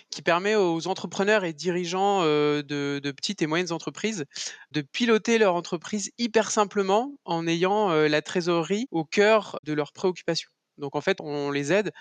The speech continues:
à construire des prévisions de trésorerie, donc on les aide à anticiper, euh, leur atterrissage en cash pour prendre les meilleures décisions. Donc, ce qu'on s'est rendu compte, c'est que les dirigeants, euh, connaissaient super bien leur business, enfin, c'était des passionnés de leur activité,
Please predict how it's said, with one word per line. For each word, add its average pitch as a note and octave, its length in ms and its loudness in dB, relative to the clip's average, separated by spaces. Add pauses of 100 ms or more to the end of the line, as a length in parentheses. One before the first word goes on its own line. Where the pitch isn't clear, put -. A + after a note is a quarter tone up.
(220)
à D3 140 -2
construire F#3 420 -6
des F3+ 80 -2
prévisions E3 400 -4
de E3 80 -8
trésorerie, D#3+ 540 0
donc E3+ 180 -8
on D3 80 -6
les C#3+ 180 0
aide F3+ 100 2
à D3 60 2
anticiper, F3 720 -2
euh, D3+ 60 -2
leur D3+ 180 0
atterrissage E3 460 0
en C#3+ 80 -8
cash F3+ 400 -2 (280)
pour C#3+ 120 -6
prendre G3+ 240 0
les F3 80 2
meilleures E3+ 300 2
décisions. E3 400 -6 (340)
Donc, C#3 120 -12
ce - 80 -6
qu'on D#3+ 120 -4
s'est F3+ 100 0
rendu E3 240 0
compte, F#3+ 220 0
c'est E3 100 2
que - 80 -4
les D#3 80 0
dirigeants, D#3+ 540 2
euh, D3 60 2
connaissaient D3 360 -2
super F3+ 320 0
bien F3 140 0
leur D#3+ 120 2
business, D#3 600 -2
enfin, C#3+ 140 -2
c'était C#3+ 140 -6
des C#3+ 60 -2
passionnés D#3+ 340 -2
de D#3 40 -2
leur D3+ 80 4
activité, D3 540 -2